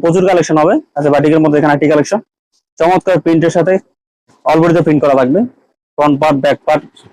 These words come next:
সেম প্রিন্ট করা থাকবে, সম্পূর্ণ সুতির মধ্যে। আমাদের প্রতিটা কোয়ালিটি কালার গ্যারান্টি থাকবে। প্যান্টের কাপড়টা, স্লিপের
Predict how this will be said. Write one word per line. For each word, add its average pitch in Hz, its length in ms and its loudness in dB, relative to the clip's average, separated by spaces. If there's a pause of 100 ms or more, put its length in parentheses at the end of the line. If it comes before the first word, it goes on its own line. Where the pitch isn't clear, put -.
(500)
সেম 165 220 -2
প্রিন্ট 147 200 0
করা 139 160 2
থাকবে, 135 180 -2 (140)
সম্পূর্ণ 190 340 0
সুতির 175 280 -2
মধ্যে। 175 180 0 (400)
আমাদের 170 320 0
প্রতিটা 208 320 0
কোয়ালিটি 185 360 0
কালার 151 220 2
গ্যারান্টি 160 320 0
থাকবে। 127 220 -4 (960)
প্যান্টের 147 280 0
কাপড়টা, 170 380 0 (1080)
স্লিপের 156 360 0